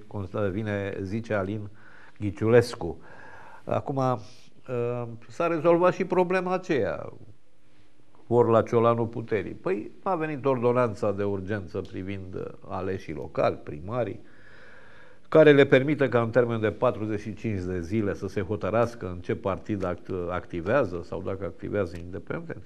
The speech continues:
Aia rezolvă totul. Totul, totul. Cine mai avea dubii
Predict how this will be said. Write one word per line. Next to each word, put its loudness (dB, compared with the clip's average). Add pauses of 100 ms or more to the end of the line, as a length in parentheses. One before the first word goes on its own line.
(140)
Aia -4
rezolvă 4
totul. -6 (520)
Totul, 0
totul. -2 (500)
Cine -2
mai 6
avea 8
dubii 0